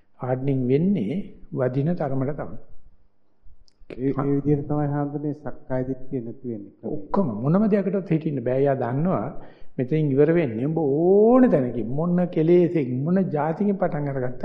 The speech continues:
Speaker 1: ඕකේ ඔතන ඉඳලා මම දන්නවා ආයෙ බිඳුවට යන හැටි. එච්චරයි මං කරන්නේ. ඒ අතරමැද තව දහසකුත් දේවල් එයි.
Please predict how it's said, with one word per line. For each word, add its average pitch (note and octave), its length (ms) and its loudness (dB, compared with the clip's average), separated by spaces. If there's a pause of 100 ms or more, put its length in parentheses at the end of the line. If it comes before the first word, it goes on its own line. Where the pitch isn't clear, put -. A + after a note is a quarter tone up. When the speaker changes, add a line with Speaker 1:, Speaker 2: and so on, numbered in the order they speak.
(680)
Speaker 1:
ඕකේ F3 360 -6
ඔතන E3 320 2
ඉඳලා F3+ 260 0
මම F3 220 -2
දන්නවා D#3 380 -2
ආයෙ E3 120 0
බිඳුවට C#3+ 400 0
යන - 160 -4
හැටි. - 340 -8
එච්චරයි G#3 460 2
මං F3+ 200 0
කරන්නේ. F#2 420 -4 (300)
ඒ C3+ 140 0
අතරමැද D#3+ 380 2
තව E3+ 200 0
දහසකුත් E3 540 0
දේවල් A3 300 0
එයි. G3 180 0